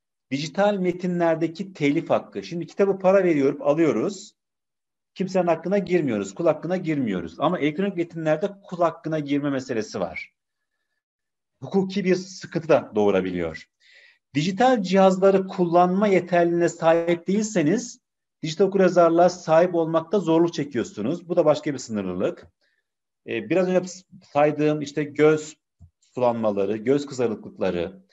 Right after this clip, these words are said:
göz kurulukları, e, zihnin çabuk yorulması, psikolojik bazı meseleler de beraberinde,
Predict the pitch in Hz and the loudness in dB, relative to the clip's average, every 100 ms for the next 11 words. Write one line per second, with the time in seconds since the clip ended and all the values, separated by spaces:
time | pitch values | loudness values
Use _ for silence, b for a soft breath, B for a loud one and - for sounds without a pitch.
0 | _ _ _ - 147 160 - 151 123 113 | _ _ _ -2 -2 -2 -6 -6 -4 -4
1 | - 101 90 82 - _ _ _ _ _ | -2 0 0 -4 -8 _ _ _ _ _
2 | _ _ - 107 110 107 98 147 165 180 | _ _ -10 -6 -4 -4 -2 -2 0 0
3 | 170 170 170 160 135 117 101 - 90 120 | 0 -2 0 0 0 0 -4 -4 -4 -6
4 | - _ _ _ _ _ 147 - - 175 | -10 _ _ _ _ _ -18 -10 0 0
5 | 185 190 165 151 139 135 127 139 147 143 | 0 2 4 6 4 0 0 0 0 2
6 | 139 143 139 98 101 147 214 - _ _ | 4 4 4 0 0 0 -2 -8 _ _
7 | 139 147 143 135 123 113 107 143 214 | -2 2 4 4 0 0 2 2 0